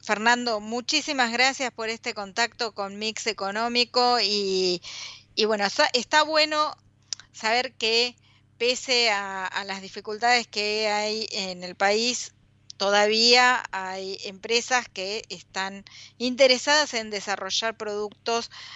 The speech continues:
eh, para justamente mejorar, eh, la situación de otros, ¿no? En este caso es de, de, de, de actores de, de, del campo, pero bueno, hay otras empresas que se dedican a otros sectores y también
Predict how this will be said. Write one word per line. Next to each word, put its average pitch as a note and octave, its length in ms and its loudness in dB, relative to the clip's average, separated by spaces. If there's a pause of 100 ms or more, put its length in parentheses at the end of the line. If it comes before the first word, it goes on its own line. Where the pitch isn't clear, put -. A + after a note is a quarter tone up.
(140)
eh, F#3+ 280 -2
para F#3 260 2
justamente G3+ 600 -2
mejorar, G3 720 2
eh, F#3+ 200 -2
la F3 200 -4
situación F#3+ 880 -4 (320)
de A3+ 220 10
otros, G3 380 6
¿no? A3 180 -2
En A#3+ 80 0
este A3 220 -2
caso A#3+ 520 0
es F#3+ 240 -10
de, E3 520 -8
de, - 0 -
de, F3 380 -6
de F3+ 200 -4
actores G3 520 2
de, E3+ 340 -2 (380)
de, F3+ 280 4
del F#3+ 300 -4
campo, G3+ 460 4
pero F3+ 640 -6
bueno, F#3 300 -6 (120)
hay F#3+ 280 -2
otras F#3 360 -2
empresas F#3+ 340 -2
que F#3+ 140 -4
se G3 100 -4
dedican G3 420 -2
a F#3+ 120 -4
otros G3 260 -2
sectores G#3+ 520 2
y F#3 40 -6
también F#3+ 500 0